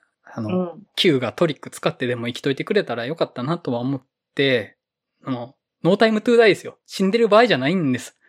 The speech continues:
Speaker 1: その、そして父になるを描くんだったら、やっぱりね、その、不在の守護者っていうのはずるいんですよね。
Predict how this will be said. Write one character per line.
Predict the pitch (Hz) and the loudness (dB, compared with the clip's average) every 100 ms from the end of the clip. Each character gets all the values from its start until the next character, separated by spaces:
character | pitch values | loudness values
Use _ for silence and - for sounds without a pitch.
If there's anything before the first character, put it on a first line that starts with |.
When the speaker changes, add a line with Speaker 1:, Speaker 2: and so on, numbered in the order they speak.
| _ _ _ _ | _ _ _ _
Speaker 1:
そ | - 131 | -6 -4
の、 | 123 120 120 _ _ _ _ | -2 -6 -10 _ _ _ _
そ | - 277 | 0 0
し | - | 0
て | 285 | -6
父 | - - 196 | -6 -2 0
に | 131 | 2
な | 123 | 0
る | 127 135 - _ - | 0 -2 -4 _ 0
を | 165 135 | 2 4
描 | 139 165 | 2 0
く | 165 | 0
ん | 175 | -2
だ | 127 | -2
っ | - | -4
た | - | -6
ら、 | 117 | -6
や | 127 | -6
っ | |
ぱ | - | -2
り | 180 127 | 0 0
ね、 | 120 | -4
そ | - 127 | -4 -4
の、 | 120 123 143 _ _ _ | -4 -8 -10 _ _ _
不 | _ - | _ -4
在 | 165 190 208 | 2 2 4
の | 269 339 - - - - | 2 0 -2 -8 -4 0
守 | |
護 | 170 | 0
者 | 226 147 | 0 -2
っ | - | -2
て | - | -8
い | 123 | -6
う | |
の | 123 | -4
は | 110 | -8
ず | 110 147 | -6 0
る | 156 349 | 2 2
い | |
ん | 247 131 120 120 120 | 2 2 0 0 0
で | 117 | -2
す | - | -4
よ | 113 | -2
ね。 | 139 165 | -2 -4